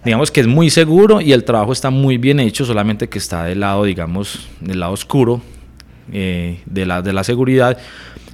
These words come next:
Pero cuando empezamos a recibir hace dos años estos primeros, digamos, reportes, yo tuve varias empresas que me llamaron,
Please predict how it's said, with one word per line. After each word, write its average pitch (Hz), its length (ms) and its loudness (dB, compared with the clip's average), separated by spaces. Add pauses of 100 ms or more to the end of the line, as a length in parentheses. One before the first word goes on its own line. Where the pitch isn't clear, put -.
(180)
Pero 113 280 2
cuando 107 280 2
empezamos 101 420 -2
a 135 60 2
recibir 98 420 0
hace 117 140 -2
dos 123 180 -4
años 117 260 -2
estos 117 640 -8
primeros, 95 460 -4
digamos, 98 480 -4
reportes, 98 640 -4
yo 92 100 -6
tuve 101 160 -4
varias 107 220 -2
empresas 90 260 -6
que - 80 -6
me 98 140 -4
llamaron, 90 440 -6